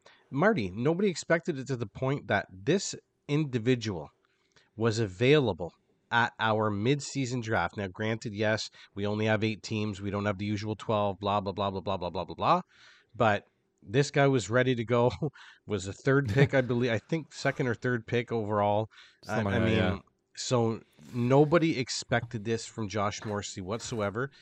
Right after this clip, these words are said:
Speaker 1: uh, including the Winnipeg Jets, I would believe. Um,
Speaker 2: I would
Speaker 1: I,
Speaker 2: imagine.
Speaker 1: I, I, I don't know if Rick Bowness unlocked something. I, I don't, I have no idea. Um, but this,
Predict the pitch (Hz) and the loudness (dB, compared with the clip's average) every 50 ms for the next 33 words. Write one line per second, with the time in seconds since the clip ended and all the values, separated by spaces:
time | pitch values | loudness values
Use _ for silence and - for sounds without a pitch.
0 | - - - - - - - 107 104 101 101 101 - - 110 104 98 - - - | -20 -20 -20 -20 -20 -10 -6 -4 -2 -2 -2 -2 -4 -6 -8 -8 -8 -10 -6 -2
1 | 135 127 131 147 143 127 117 104 113 107 101 - 110 104 92 - 107 104 101 - | -2 0 0 0 -2 -2 -2 -2 -2 -4 -4 -4 -6 -6 -6 -4 -4 -4 -4 -2
2 | - 107 101 98 90 82 95 92 92 90 95 117 123 - _ _ _ _ _ _ | -4 -2 -2 -2 -4 -4 -6 -6 -4 -4 -4 -6 -6 -8 _ _ _ _ _ _
3 | _ _ - 95 95 95 92 90 87 85 82 - - 131 147 147 147 139 127 110 | _ _ -8 -4 -4 -4 -4 -4 -6 -8 -8 -6 -2 0 2 4 6 6 8 8
4 | 98 95 90 113 113 87 - 117 120 120 117 113 - - - 104 107 104 98 98 | 8 8 6 4 0 0 2 2 4 4 4 2 0 -2 -2 -2 -2 -2 0 2
5 | 123 117 120 101 117 117 113 110 113 113 117 - - 107 104 101 - - - - | 2 0 0 -2 -2 -2 0 0 2 0 -2 -2 -2 -2 -2 -4 -4 -8 -12 -6
6 | 101 107 110 - - 98 87 107 104 107 110 113 110 - - - - - _ - | -4 -4 -4 -4 -6 -4 -2 0 0 0 0 -2 -2 -4 -6 -10 -12 -14 _ -20
7 | - _ _ _ _ - 110 113 113 110 110 107 107 113 - - - - - 135 | -20 _ _ _ _ -2 -2 0 0 2 2 4 4 2 2 0 -6 -2 -2 0
8 | 131 127 - 135 135 135 135 127 - 196 208 185 101 104 101 92 95 104 95 95 | -2 0 -2 -2 -2 -2 -2 -2 -2 -2 0 0 0 0 -2 -2 -2 -2 -2 -2
9 | 98 98 - _ - 98 95 101 95 90 92 95 104 117 139 156 156 143 120 120 | -4 -6 -8 _ -6 -6 -4 -4 -6 -4 -4 -2 0 2 2 2 2 2 2 2
10 | 110 113 135 190 220 - - _ _ _ _ _ _ _ _ _ - 104 104 104 | 4 4 4 4 4 0 -6 _ _ _ _ _ _ _ _ _ -6 -2 0 0
11 | 107 104 101 101 92 - - - - - - 110 107 104 104 - - _ _ - | 0 0 -2 -4 -8 -12 -16 -18 -12 -2 2 2 4 4 2 0 -6 _ _ -18
12 | 98 92 120 135 135 - - - | -4 0 0 0 0 0 -4 -8